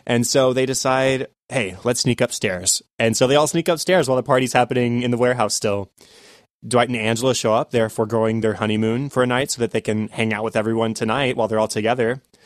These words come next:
And Pam and Jim say, "Hey, Dwight, here's our next step."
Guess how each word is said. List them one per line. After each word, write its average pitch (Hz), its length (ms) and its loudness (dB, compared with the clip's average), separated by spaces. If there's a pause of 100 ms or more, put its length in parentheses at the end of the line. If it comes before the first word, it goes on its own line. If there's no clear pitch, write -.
(460)
And 117 300 2
Pam 131 200 2
and 147 100 2
Jim 135 440 0
say, 117 340 0
"Hey, 127 140 0
Dwight, 113 300 -2 (640)
here's 147 300 2
our 123 120 2
next 113 200 0
step." - 260 -6